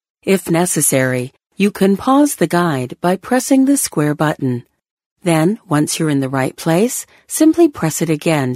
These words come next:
to continue where you left off. You are now at the end of the information desk, in front of the tactile floor plan,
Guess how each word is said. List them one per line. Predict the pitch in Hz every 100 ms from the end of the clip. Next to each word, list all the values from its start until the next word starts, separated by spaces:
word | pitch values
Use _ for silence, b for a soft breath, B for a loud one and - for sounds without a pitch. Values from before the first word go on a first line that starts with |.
| -
to | 175
continue | 220 220 - 254 277 285
where | 175 160
you | 185
left | 190 139 - 139
off. | 127 120 - - _ _ _ _ _ _ _ _ _ _ _ -
You | 180 180
are | 185
now | 202 269 311
at | 285 -
the | 190 -
end | 170 170 143
of | 135
the | 147 170
information | 190 190 202 269 277 143
desk, | 135 131 127 - - - _ -
in | 208
front | 202 - 233 254 277
of |
the | 285
tactile | 269 180 147 - 151 151 156
floor | - 190 180
plan, | 151 131 123 123